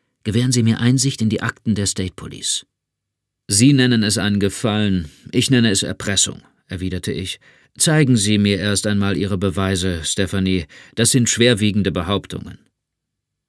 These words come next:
"Dessen bin ich mir bewusst, Captain Rosenberg. Und genau aus diesem Grund wäre es mir gar nicht lieb, wenn die State Police mir zuvorkommen würde. Ich möchte Sie daran erinnern, dass Sie verpflichtet sind, die Polizei zu unterrichten, wenn Ihnen ermittlungsrelevante Informationen in die Hände fallen.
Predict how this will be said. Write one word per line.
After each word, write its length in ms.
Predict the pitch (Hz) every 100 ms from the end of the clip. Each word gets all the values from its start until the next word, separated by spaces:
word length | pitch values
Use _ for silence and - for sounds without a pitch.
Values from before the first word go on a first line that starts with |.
| -
"Dessen 240 | 95 120 113
bin 100 | 113
ich 100 | 104
mir 120 | 107
bewusst, 360 | 104 117 110
Captain 300 | - 95 -
Rosenberg. 600 | 92 92 85 87 85 - - _ _ _ _ -
Und 80 | 95
genau 300 | 104 113 131
aus 100 | 131
diesem 280 | 123 135 127
Grund 320 | 113 131 127
wäre 200 | 117 107
es 120 | 101
mir 140 | 107 104
gar 180 | 113
nicht 200 | 123 110
lieb, 240 | 113 127 107
wenn 100 | 98
die 140 | 95
State 260 | - 110 107
Police 400 | 104 98 107 -
mir 140 | 104
zuvorkommen 720 | - 95 107 101 - - - -
würde. 300 | - - _ _ _ _ _ _ _ _ _ _ _ -
Ich 160 | 135
möchte 320 | 151 170 - 147
Sie 120 | 139
daran 280 | 120 104 107
erinnern, 420 | - 113 117 110
dass 160 | 101
Sie 140 | - 92
verpflichtet 640 | 95 - 123 117 - 87
sind, 320 | - 82 98
die 80 | 101
Polizei 500 | - 101 113 - 104
zu 140 | - 113
unterrichten, 580 | 104 113 117 - 113
wenn 140 | 92 85
Ihnen 240 | 82 85
ermittlungsrelevante 1000 | - 92 98 95 90 - 92 87 90 85
Informationen 720 | 85 92 87 80 104 95 80
in 120 | 64
die 100 | 73
Hände 280 | 76 - 127
fallen. 380 | - - 78